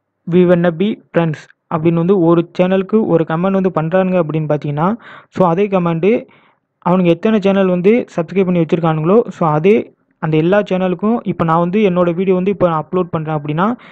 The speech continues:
so, வீடியோ அப்லோட் பண்ண அடுத்த பத்தாவது நிமிஷம் அவங்களோட கமாண்ட் வந்துரும். So, அதுங்க அந்த ஆட்டோமேட்டிக்கா வந்து கமாண்ட் வந்து போய் சேர்ற மாதிரி ஜெனரேட் பண்ணி வச்சிருக்காங்க. So, இதுதான் ஒரே கமாண்ட் வந்து உங்களுக்கு திருப்பி திருப்பி வர்றதுக்கான ரீசன். So, இது மாதிரி உங்களோட ஒரு சேனலுக்கு மட்டும் கிடையாது.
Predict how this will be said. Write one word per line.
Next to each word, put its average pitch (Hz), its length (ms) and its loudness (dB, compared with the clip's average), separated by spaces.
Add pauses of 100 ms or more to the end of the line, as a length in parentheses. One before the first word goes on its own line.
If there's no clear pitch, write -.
(160)
so, 185 200 2
வீடியோ 208 260 2
அப்லோட் 190 180 -2
பண்ண 175 320 -2
அடுத்த 170 320 -2
பத்தாவது 170 340 -4
நிமிஷம் 170 260 -4
அவங்களோட 160 260 -2
கமாண்ட் 156 360 -2
வந்துரும். 151 300 -2 (100)
So, 170 260 0
அதுங்க 170 140 -2
அந்த 160 340 0
ஆட்டோமேட்டிக்கா 175 600 -4
வந்து 175 340 0 (540)
கமாண்ட் 175 240 0
வந்து 180 300 0
போய் 180 260 2
சேர்ற 175 240 0
மாதிரி 170 340 0
ஜெனரேட் 175 220 -2
பண்ணி 165 180 0
வச்சிருக்காங்க. 156 420 0
So, 175 220 0
இதுதான் 185 300 0
ஒரே 170 220 -2
கமாண்ட் 165 340 -6
வந்து 175 120 -2
உங்களுக்கு 160 220 0
திருப்பி 170 260 -2
திருப்பி 165 260 -2
வர்றதுக்கான 156 520 0
ரீசன். 170 460 -2 (360)
So, 190 180 2
இது 190 100 4
மாதிரி 196 280 2
உங்களோட 185 340 2
ஒரு 175 220 0
சேனலுக்கு 190 260 0
மட்டும் 175 260 -2
கிடையாது. 160 560 0